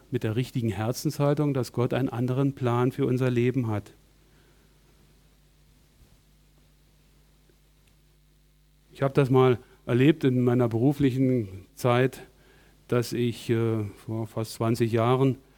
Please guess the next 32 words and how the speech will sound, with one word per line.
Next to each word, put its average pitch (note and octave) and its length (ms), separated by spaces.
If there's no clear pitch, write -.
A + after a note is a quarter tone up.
eine A2+ 120
berufliche A#2+ 440
Veränderung C#3 560
hatte C3+ 220
und B2+ 160
da A#2+ 180
irgendwie A#2+ 300
nicht A#2+ 180
ganz A2 220
klar A#2 260
kam C3+ 300
und, B2 340
äh, A2+ 180
beruflich A#2+ 520
dann A#2 280
unzufrieden D3+ 680
war C#3 340
mit A#2 380
der A#2 100
ganzen A#2 300
Situation B2 760
und B2 300
mich C3 160
dabei B2 260
ertappt C3+ 400
habe, C3 500
durchaus B2 380
mehrmals B2+ 500
immer B2 200
mal A#2 160
wieder B2 260
auch A2+ 280